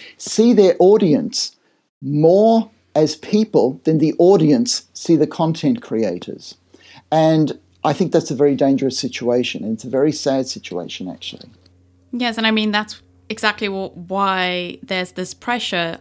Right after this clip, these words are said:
Speaker 2: of you actually having to be like a machine. Like,
Speaker 1: Yes.
Speaker 2: you know,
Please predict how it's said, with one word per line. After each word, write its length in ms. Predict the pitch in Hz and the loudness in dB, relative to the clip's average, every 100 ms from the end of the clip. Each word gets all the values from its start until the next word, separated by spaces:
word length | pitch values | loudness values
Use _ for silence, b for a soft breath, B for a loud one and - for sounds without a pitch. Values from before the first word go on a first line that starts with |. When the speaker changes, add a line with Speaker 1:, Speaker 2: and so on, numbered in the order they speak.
| - | -8
Speaker 2:
of 160 | 175 180 | -8 -6
you 220 | 196 202 | -6 -4
actually 400 | 202 - - 202 | -8 -8 -8 -6
having 300 | 180 175 180 | -6 -6 -6
to 120 | 170 175 | -12 -8
be 220 | 202 220 | -6 -4
like 220 | 190 - | -4 -6
a 40 | |
machine. 400 | 185 - 262 226 170 | -8 -4 -2 -2 -4
Like, 280 | 165 - B - | -8 -12 B -2
Speaker 1:
Yes. 300 | - - - _ | 0 0 -8 _
Speaker 2:
you 140 | 202 214 | -4 -2
know, 360 | 202 190 185 | 0 0 -2